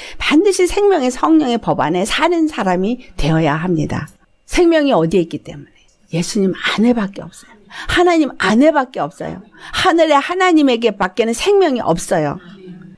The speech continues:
그 하나님이 성령으로 모든 일을 행하시기 때문에 거기에서 운행하시는 것은 성령님이에요. 하나님의 신은 어디에 운행하시더라? 물 위에, 수면 위에 운행하시더라. 즉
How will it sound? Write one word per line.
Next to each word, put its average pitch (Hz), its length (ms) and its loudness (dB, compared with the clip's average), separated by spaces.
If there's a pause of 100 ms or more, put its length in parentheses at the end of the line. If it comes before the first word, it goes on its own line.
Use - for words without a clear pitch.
(220)
그 339 160 4
하나님이 302 720 2
성령으로 330 880 2
모든 311 640 2
일을 262 160 4
행하시기 247 580 -2
때문에 170 480 0 (160)
거기에서 269 760 2 (200)
운행하시는 233 760 2
것은 190 220 0
성령님이에요. 170 800 0 (320)
하나님의 294 520 2
신은 254 520 0
어디에 202 320 4
운행하시더라? 208 840 0 (220)
물 190 340 2
위에, 160 160 4
수면 359 520 2
위에 269 140 4
운행하시더라. 208 840 0
즉 285 200 0